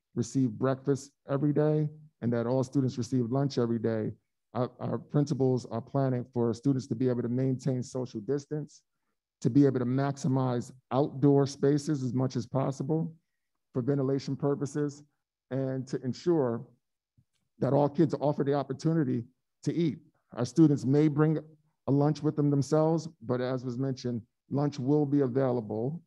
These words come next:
and breakfast will be available free of charge to all of our students this year.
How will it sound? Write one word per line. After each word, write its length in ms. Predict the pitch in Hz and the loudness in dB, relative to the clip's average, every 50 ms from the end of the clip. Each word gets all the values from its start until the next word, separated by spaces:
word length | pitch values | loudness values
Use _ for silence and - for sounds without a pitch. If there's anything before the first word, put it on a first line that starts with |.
| _ - | _ -8
and 120 | 123 123 | -6 -4
breakfast 320 | 107 135 135 131 139 127 117 | -2 -2 -2 -2 -4 -4 0
will 160 | 127 131 127 | 0 0 0
be 120 | 120 127 | 0 -2
available 480 | 123 117 107 131 131 131 123 113 120 113 | -4 -2 -2 -2 0 0 -2 -2 -4 -6
free 220 | - - 135 131 | -4 -2 0 0
of 80 | 131 127 | 0 0
charge 420 | - 139 143 139 131 120 107 - - _ _ _ _ _ _ _ _ - | 0 -2 0 0 0 -2 -4 -6 -12 _ _ _ _ _ _ _ _ -6
to 80 | - 143 | -4 -2
all 260 | - 113 131 147 147 | 0 0 2 2 2
of 80 | 143 135 | 2 2
our 100 | 131 123 | 0 -2
students 360 | 131 - 147 156 160 139 98 | 0 0 2 2 2 0 -2
this 260 | - 107 101 - - | -4 -6 -6 -6 -6
year. 260 | 101 101 95 98 104 | -8 -8 -8 -10 -12